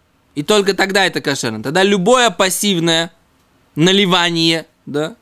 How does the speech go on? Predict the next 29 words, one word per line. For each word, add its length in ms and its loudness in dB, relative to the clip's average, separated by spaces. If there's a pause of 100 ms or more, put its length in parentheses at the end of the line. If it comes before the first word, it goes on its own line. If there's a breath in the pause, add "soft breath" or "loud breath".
или 280 0
орошение 840 0 (680 loud breath)
не 160 0
подпадает 380 0
под 80 -8
правило, 260 2
когда 380 2
он 520 0
даст, 380 2
то 80 -6
есть 160 -8
он 260 -2
нальёт. 400 0 (840 soft breath)
Но 160 2
Тора 240 2
говорит 200 2
не 100 0
так. 180 -2
«Векиютан 840 2
маймена», 460 0
когда 220 0
будет 680 2
дано 680 2 (600)
жидкость 640 0
или 140 4
вода 460 2
на 260 0
эти 160 -4
плоды, 480 -2